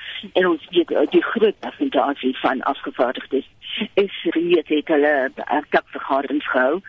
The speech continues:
Hulle is reeds formeel afgevaardigdes, afgevaardig. Daar is 'n hele paar belangrike uitstaande gele-, en regsgedinge. En as die mense verloor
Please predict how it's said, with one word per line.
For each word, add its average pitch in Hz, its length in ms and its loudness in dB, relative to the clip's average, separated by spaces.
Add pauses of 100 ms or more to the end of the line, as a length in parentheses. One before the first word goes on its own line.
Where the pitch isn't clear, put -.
(280)
Hulle 165 200 2
is 156 120 -6
reeds 160 300 -2
formeel 151 540 2
afgevaardigdes, 139 1080 -2 (320)
afgevaardig. 165 680 -2 (240)
Daar 175 240 0 (100)
is 196 320 0
'n 165 220 0
hele 165 280 4
paar 165 320 0
belangrike 170 920 2
uitstaande - 880 0 (460)
gele-, 156 340 0
en 147 160 -4
regsgedinge. 143 1000 0 (380)
En 156 520 2 (140)
as 202 380 -4
die 180 140 -4
mense 165 800 2 (340)
verloor 165 880 4